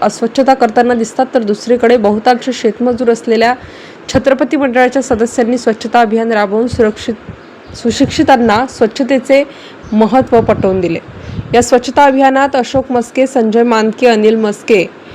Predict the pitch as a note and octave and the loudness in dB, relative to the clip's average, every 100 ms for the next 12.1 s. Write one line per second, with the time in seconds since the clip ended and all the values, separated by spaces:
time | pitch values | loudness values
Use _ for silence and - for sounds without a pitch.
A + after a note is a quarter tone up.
0 | - - - G3+ G#3+ A#3+ B3 C4+ C4 C4 | -20 -20 -2 2 4 4 4 2 0 -2
1 | C4 C4+ B3 A#3 B3 - A#3 A3 B3 B3 | 0 2 2 2 2 2 -2 2 2 4
2 | G#3+ A3+ - A#3 A3+ - A#3+ A#3+ A#3 G#3+ | 2 0 0 -2 -2 2 2 2 -2 -2
3 | A3 A3 A3 G3+ G#3 G#3+ G#3+ F#3+ G3 G3+ | -2 -2 -2 -2 0 0 0 0 2 0
4 | G3+ G3 F#3 - A3 G#3 F#3+ F#3+ G3 G3 | 0 0 0 0 -2 -2 -2 -4 -6 -8
5 | F3+ F#3+ G3 A3 - - - - - - | -10 -4 -4 -4 -8 -20 -16 -16 -4 2
6 | A3 B3 C4+ D4 B3 C#4 C4 A3+ A3 B3 | 4 4 2 2 4 4 2 2 4 4
7 | B3 A#3+ - B3+ A#3 - A#3 A3 A3 G#3+ | 4 0 -2 0 0 0 -2 -4 -6 0
8 | G#3+ A3+ - - - - - - A3+ - | 0 0 -4 -16 -18 -20 -4 0 0 -2
9 | - B3 B3+ C4 B3+ - - - - G#3 | -8 -4 -2 -4 -8 -16 -20 -20 -14 -6
10 | G#3 G#3 - B3 A#3+ G3+ F#3+ G3 A#3 A#3+ | -2 -4 -2 2 6 4 2 0 0 0
11 | - - G3+ G3 G#3 A#3 A3+ G#3 G3 G#3 | -6 -6 -2 2 2 2 -2 -6 0 0
12 | A3+ | 0